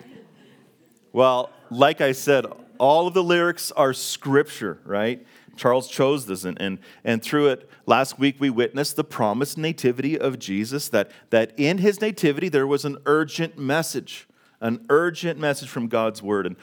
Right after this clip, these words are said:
and last week the points were this: God has promised the only way of salvation. You are hopelessly helpless on your own.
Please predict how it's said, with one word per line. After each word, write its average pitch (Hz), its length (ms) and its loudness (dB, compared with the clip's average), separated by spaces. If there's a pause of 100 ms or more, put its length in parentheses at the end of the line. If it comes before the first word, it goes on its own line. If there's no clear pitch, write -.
(200)
and 120 140 0
last 151 280 0
week 156 140 -4
the - 60 -6
points 135 340 -4
were 117 80 -4
this: 95 180 -2
God 117 360 0
has 180 180 -4
promised 123 480 -4
the 117 140 -2
only 123 300 -2
way 123 200 0
of 127 100 -4
salvation. 101 720 -4 (1000)
You 120 380 0
are 185 120 4
hopelessly 185 720 -2
helpless 160 640 -2
on 127 180 0
your 123 180 -4
own. 110 220 -6